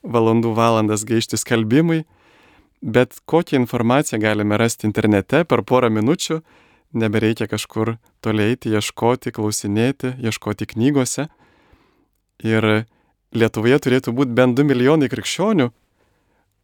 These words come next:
kurie, na, galėtume sakyti, tikrai galėtų statyti Dievo karalystę,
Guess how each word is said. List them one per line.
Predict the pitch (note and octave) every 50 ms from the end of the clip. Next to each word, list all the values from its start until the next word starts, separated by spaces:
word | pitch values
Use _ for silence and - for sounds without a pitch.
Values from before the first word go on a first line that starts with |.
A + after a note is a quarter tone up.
| _ _ _ _ _ _ _ _ _ - -
kurie, | B2 A2+ A2+ A#2+ C3 D3 F3+ F#3+ - _ _ _ _ _ _ _ _ _ _
na, | - G#2+ G#2 G#2 A2 B2+
galėtume | B2+ A#2 A#2 G#2+ A#2 A#2+ - B2+ B2 A#2+
sakyti, | - - A2+ - B2+ A2+ -
tikrai | - - B2 D3 C3+
galėtų | B2+ B2+ C3+ C3 - A#2
statyti | - - - G#2 - - F3+ F#3 - B2 A2
Dievo | A#2 B2 B2 A#2+ A2+ -
karalystę, | - A2+ G#2+ G2 F#2+ G#2+ C3 D#3+ D#3 - - - C#3 C3+ C#3